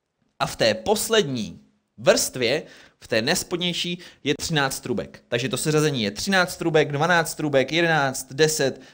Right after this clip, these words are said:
devět, osm, sedm, šest, pět, čtyři, což je můj vršek, což je ten první člen, kterým jsem začínal. Takže já mám dohromady deset vrstev, to je to N, které jsem spočítal zde,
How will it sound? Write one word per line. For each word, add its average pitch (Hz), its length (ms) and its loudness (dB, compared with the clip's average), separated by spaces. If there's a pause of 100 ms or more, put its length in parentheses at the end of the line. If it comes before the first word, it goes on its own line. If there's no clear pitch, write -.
(100)
devět, 143 380 4
osm, 147 380 -2
sedm, 135 360 0
šest, - 520 -2
pět, 120 340 0
čtyři, 180 500 2 (260)
což - 220 -2
je 139 60 2
můj 123 160 -2
vršek, 110 420 -4
což - 180 -8
je 113 60 -10
ten 104 160 -4
první 104 280 -2
člen, 104 220 -6
kterým 104 320 -6
jsem 104 140 -8
začínal. 90 460 -8 (400)
Takže 117 200 -2
já 151 120 4
mám 151 180 2
dohromady 147 400 2
deset 135 360 -2
vrstev, - 560 -4 (340)
to 127 120 2
je 117 80 4
to 117 260 -4
N, 131 140 -6
které 123 260 0
jsem - 160 -6
spočítal 95 500 -4
zde, 139 240 2